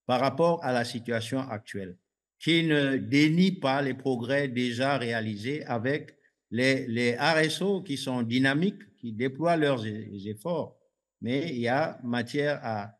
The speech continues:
optimisation, à amélioration pour s'assurer et pour s'inscrire dans la durabilité que nous cherchons, euh, parce que la durabilité du transport aérien ne peut pas s'assurer si,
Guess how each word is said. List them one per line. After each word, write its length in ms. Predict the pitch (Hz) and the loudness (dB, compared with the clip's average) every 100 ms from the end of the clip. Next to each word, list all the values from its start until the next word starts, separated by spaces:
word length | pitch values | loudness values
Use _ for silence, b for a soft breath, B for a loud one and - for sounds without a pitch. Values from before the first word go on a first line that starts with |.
| _ | _
optimisation, 1120 | 147 151 - 156 147 135 131 131 127 135 143 143 | -2 -2 0 2 2 2 0 -2 -6 -6 -8 -4
à 260 | 139 139 131 | -2 0 2
amélioration 800 | 123 117 113 113 107 - 135 | 2 2 0 -2 -2 -4 -6
pour 220 | 135 165 180 | -4 -4 -2
s'assurer 840 | 139 127 - 127 143 185 - - - | 0 0 0 0 0 -2 -6 -16 -6
et 100 | 127 | -4
pour 180 | 165 175 | -2 0
s'inscrire 440 | 151 135 170 175 | 0 0 -2 -2
dans 140 | 139 | 0
la 120 | 131 117 | 0 0
durabilité 920 | 123 127 123 127 120 120 175 180 - _ _ | 0 2 2 0 0 0 -2 -2 -8 _ _
que 80 | - | -4
nous 180 | 117 131 | -2 0
cherchons, 580 | 131 107 - 143 170 185 _ _ _ 104 | -2 -4 -4 -6 -6 -10 _ _ _ -10
euh, 200 | 104 101 | -8 -8
parce 180 | 104 - | -10 -6
que 80 | |
la 160 | 131 113 | -2 -2
durabilité 720 | 117 131 135 120 131 135 160 | 2 2 2 2 0 0 0
du 140 | 147 120 | -2 -2
transport 440 | 120 113 143 135 | -4 -4 -2 0
aérien 460 | 110 107 107 147 147 | 0 -2 -2 -4 -2
ne 120 | 120 | -4
peut 280 | - 156 156 | -2 -4 -2
pas 160 | 123 | -4
s'assurer 540 | 113 104 - 104 123 143 | -2 -6 -6 -8 -8 -8
si, 420 | - 127 123 | -8 -10 -10